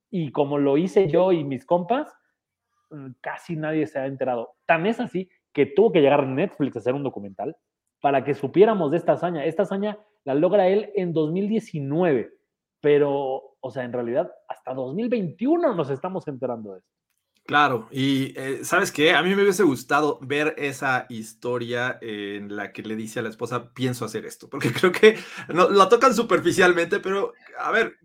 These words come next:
Speaker 2: ¿quién de nosotros convencería de, eh, a su esposa de decirle, "Oye, me voy a arriesgar ca-, en catorce ocasiones
Speaker 1: En eso.
Speaker 2: en siete meses"?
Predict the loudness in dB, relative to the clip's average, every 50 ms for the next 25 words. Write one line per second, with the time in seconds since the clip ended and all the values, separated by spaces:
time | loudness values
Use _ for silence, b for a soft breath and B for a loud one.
0 | _ _ _ _ 0 2 2 4 4 4 2 2 0 -2 -4 -4 -2 -2 -2 -2
1 | -4 -4 -4 -2 -2 0 -2 -4 -2 -2 0 2 2 2 4 4 4 4 4 2
2 | -2 -4 -2 -2 0 0 -2 -2 -4 -8 -10 -8 -2 0 0 2 2 0 0 -2
3 | -2 -4 -4 -4 -4 -4 -2 0 -2 -2 -2 B B B B B 2 4 4 4
4 | 4 4 2 2 2 4 4 4 4 2 2 4 6 6 6 4 2 -8 _ _
5 | -2 0 2 2 2 2 0 -2 0 2 2 2 2 2 2 0 0 -2 -2 0
6 | 2 2 2 2 0 -2 -2 -2 -2 2 2 2 2 0 -4 -12 -16 -20 _ _
7 | 2 2 2 4 2 2 2 2 2 2 2 2 2 2 2 4 2 2 2 0
8 | -6